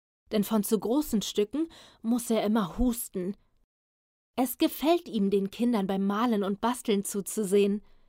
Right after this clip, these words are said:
Wenn sie aufräumen, freut er sich über die Reste. Die Kinder dürfen die Reste auch gern selbst zerfetzen.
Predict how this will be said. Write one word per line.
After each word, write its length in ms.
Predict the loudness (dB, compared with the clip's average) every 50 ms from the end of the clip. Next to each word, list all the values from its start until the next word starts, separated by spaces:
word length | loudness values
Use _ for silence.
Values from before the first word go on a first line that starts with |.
| _ _ _ _ _ _ _ -2
Wenn 200 | 2 4 4 4
sie 200 | 4 2 0 2
aufräumen, 680 | 2 2 2 0 2 2 4 4 6 4 2 2 -2 -4 -12 -20 _
freut 420 | -16 -12 0 2 4 4 4 2 2
er 220 | 4 6 6 6
sich 260 | 6 2 0 -2 -2
über 200 | 0 2 2 2
die 180 | 2 2 0 0
Reste. 520 | 0 -2 -4 -6 -6 -6 -4 -4 -4 -4 -8 _ _ _ _ _ _ _ _ _ _ _ _ _ _ _ _ _
Die 140 | -2 -2 0
Kinder 360 | 0 0 2 4 4 4 4
dürfen 300 | 4 2 0 0 0 0
die 120 | 0 2 2
Reste 400 | 2 2 0 0 0 0 2 2
auch 160 | 0 -2 0
gern 260 | 0 2 2 2 0
selbst 380 | 0 0 0 0 0 -4 -8 -6
zerfetzen. 640 | -4 -4 -4 -4 -4 -6 -6 -6 -6 -6 -8 -8